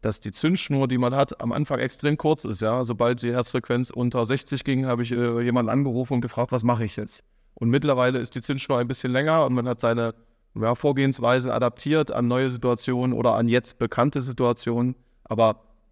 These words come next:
um Hilfe zu k-, bekommen, sollte man immer fragen, plus bis die da ist. Und wenn man gerade vielleicht nicht schon alles mehrfach erlebt hat, dann kann man sich da eine gute Unterstützung holen und man kann sich reevaluieren während des Notfalls und auch im Nachhinein,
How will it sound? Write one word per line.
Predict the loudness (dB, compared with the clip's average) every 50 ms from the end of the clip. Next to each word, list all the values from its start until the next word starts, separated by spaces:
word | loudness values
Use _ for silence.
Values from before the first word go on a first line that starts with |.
| _ _ _
um | -4 -2 0 2
Hilfe | 4 4 4 4 2 0 -4
zu | -4 -6
k-, | -8 -8 -6
bekommen, | -6 -6 0 2 2 4 4 2 -2 -4 -6 _ _ _
sollte | -6 -2 0 0 0 0 0
man | 0 0 0
immer | 2 2 2 2 0
fragen, | 0 0 0 2 2 2 0 -2 -4 -8 -10 -12 _ _ _ -6
plus | -4 -4 -4
bis | -2 -4 -4 -4 -4
die | -4 -2 0
da | 2 2 2 2
ist. | 0 -2 -4 -6 -8 -12 -16 _ _ _ _
Und | -4 -2 0
wenn | 0 2 2
man | 2 2 2
gerade | 2 2 2 2 2 -2 -4
vielleicht | -4 -4 -2 -2 -2 -4 -6 -12 -20 _ _ _ -4
nicht | 0 0 0 0 -2 -4 -12 -10
schon | -6 -2 0 0 2 2 0
alles | 0 -2 -2 -2 -2 -2 0
mehrfach | 0 0 0 0 -2 0
erlebt | 0 2 2 2 0 0 0 0
hat, | 0 0 0 -4 _ _ _ _ _ _
dann | -2 0 0 0
kann | 2 2 2
man | 2 2 0
sich | 0 0
da | 0 0
eine | 0 -2
gute | -2 0 0 0 2 2
Unterstützung | 0 0 -2 -4 -6 -6 -6 -4 -4 -2 -2 0
holen | 0 2 2 2 0 0 -4 -8 _ _
und | -6 -4 -2 0
man | -2 -2
kann | 0 0 0 0
sich | 0 -2 -2 -2
reevaluieren | 0 0 0 0 0 2 2 2 2 2 2 2 2 2 2 2
während | 2 2 2 0 0 -2
des | -2 -2
Notfalls | -2 -2 -2 0 0 2 2 0 -2 -4
und | -2 0 0 2 2 0
auch | 0 2
im | 2 2
Nachhinein, | 2 2 0 0 0 0 0 0 0 0 -2 -4